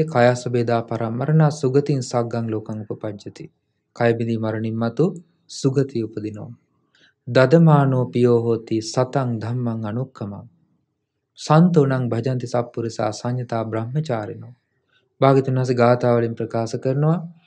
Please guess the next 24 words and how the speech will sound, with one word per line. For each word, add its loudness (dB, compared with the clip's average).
දන් 4
දෙන 6
කෙනා -2
අනිත් -4
අයට 2
ප්‍රිය 0
වෙනවා, 4
සතං -2
ධම්මං 0
අනුක්කමං. -8
සංසිඳෙන 2
ධර්මයන් -2
කෙරෙහි -4
තමන්ගේ -4
ජීවිතය -8
යොමු 0
කරගන්නවා. -4
සන්තෝ 6
නං 6
භජන්ති, 2
සාන්ත 4
සත්පුරුෂයන් 0
ඇසුරු 0
කරනවා, -6